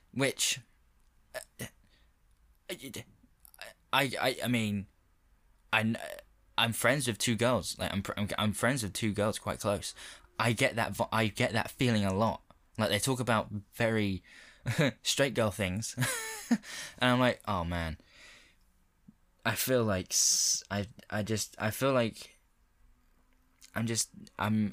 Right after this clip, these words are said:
I'm, I'm in the wrong role. <laughs> Uh, yeah, so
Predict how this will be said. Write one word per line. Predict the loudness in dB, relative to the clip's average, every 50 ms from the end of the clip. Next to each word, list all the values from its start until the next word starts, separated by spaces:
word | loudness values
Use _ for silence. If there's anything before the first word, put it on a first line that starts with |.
| -2 -2
I'm, | 0 2 2 2 0 0 -4 -8 -8 -4
I'm | 0 2
in | 2 2 2
the | 2
wrong | 2 0 0 0 0 0 0 0
role. | 0 0 0 -2 -6 -8 -12 -14 -14 -10 -8 -8 -8 -8 -8 -10 -10 -12 -6 -4 -2
<laughs> | -2 -2 -4 -10 -20 -20 -16 -14 -14 -14 -10 -8 -8 -8 -6 -6 -8 -8 -8 -10 -18 _ _ _ _ _ -20 -20 -20 -14 -8 -6 -6 -6 -8 -10 -16 -20 -20 _ _ _ _ _ _ _ -20 -20 -20 _ -20 -16 -6 -2
Uh, | 0 2 2 2 2 2
yeah, | 2 2 2 4 4
so | 4 6 6 6 4 4